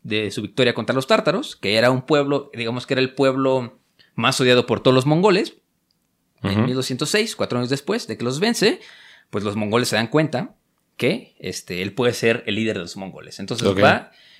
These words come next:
Speaker 1: y en, en un, en una junta que tienen los elders mongoles, le
Speaker 2: Ujú.
Speaker 1: ponen el título de Genghis Khan.
Speaker 2: Genghis
Speaker 1: ¿Qué
Speaker 2: Khan.
Speaker 1: significa Genghis Khan?
Speaker 2: Genghis Khan significa, eh, el gobernante,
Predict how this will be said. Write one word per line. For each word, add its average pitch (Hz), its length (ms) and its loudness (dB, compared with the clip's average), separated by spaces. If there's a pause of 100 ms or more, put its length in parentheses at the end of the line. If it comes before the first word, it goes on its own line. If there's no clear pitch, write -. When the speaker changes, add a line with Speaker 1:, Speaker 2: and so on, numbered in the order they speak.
(200)
Speaker 1:
y 220 380 0
en, 110 480 -8 (120)
en 107 200 -12
un, 110 260 -12
en 104 120 -10
una 123 120 -6
junta 156 280 -4
que 131 80 -14
tienen 120 440 -6 (220)
los 110 300 -6
elders 139 340 2
mongoles, 175 640 -2 (160)
le 98 140 0
Speaker 2:
Ujú. 113 80 2
Speaker 1:
ponen 123 300 -2
el 101 140 -8
título 131 300 -4
de 107 100 -6
Genghis 113 480 -6
Khan. 87 240 -6 (320)
Speaker 2:
Genghis 90 560 -4
Speaker 1:
¿Qué 139 120 0
Speaker 2:
Khan. 87 240 0
Speaker 1:
significa 123 180 0
Genghis 123 420 -4
Khan? 87 260 -12 (760)
Speaker 2:
Genghis 107 420 -2
Khan 123 360 2
significa, 107 920 0 (680)
eh, 104 800 4
el 101 280 0
gobernante, 110 1200 2